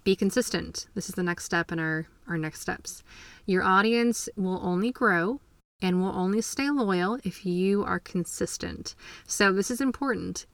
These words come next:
If you have a marketing calendar, stick to your marketing calendar. If you have a launch strategy, stick to your launch strategy.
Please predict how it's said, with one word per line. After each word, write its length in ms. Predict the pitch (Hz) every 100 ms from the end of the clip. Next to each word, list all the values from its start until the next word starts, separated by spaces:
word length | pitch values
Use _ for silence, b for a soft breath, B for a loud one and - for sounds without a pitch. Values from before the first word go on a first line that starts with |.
| -
If 340 | 208 240 -
you 600 | 240 226 233 233 233 233
have 200 | 208 208
a 60 | 190
marketing 400 | 170 160 185 202
calendar, 440 | 220 220 233 247
stick 280 | 233 - 190
to 140 | - 190
your 80 | 180
marketing 340 | 156 165 165
calendar. 360 | - 175 - 160
If 120 | -
you 100 | 185
have 140 | 202
a 60 | 170
launch 340 | 156 160 165
strategy, 640 | - - 208 226 226 254
stick 360 | 240 - - 208
to 160 | - 214
your 80 | 202
launch 280 | 175 160
strategy. 600 | - 190 175 170 - 120